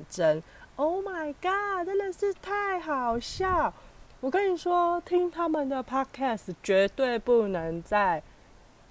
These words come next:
捷运或者是客运上面听，后劲真的太强。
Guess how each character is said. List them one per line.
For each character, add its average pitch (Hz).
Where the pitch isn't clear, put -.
捷 170
运 185
或 190
者 165
是 170
客 180
运 170
上 170
面 165
听， -
后 269
劲 269
真 247
的 214
太 240
强。 -